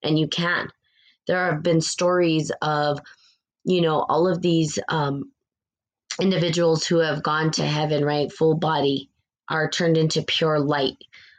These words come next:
um, as they say, right? Where they, they were able to walk through many dimensions because they were light.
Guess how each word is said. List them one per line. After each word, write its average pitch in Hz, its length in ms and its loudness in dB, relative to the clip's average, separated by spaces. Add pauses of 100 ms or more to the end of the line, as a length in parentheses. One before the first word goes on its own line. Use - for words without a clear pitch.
(180)
um, 156 360 0
as 151 220 -2
they 143 160 2
say, - 340 -4 (680)
right? 151 340 0
Where 156 160 2
they, 151 360 0
they 156 320 0
were 160 200 2
able 165 320 2
to 165 140 0
walk 156 280 0
through 156 100 2
many 156 300 2
dimensions 151 640 0
because 139 380 -4
they 151 140 2
were 143 160 2
light. 139 340 0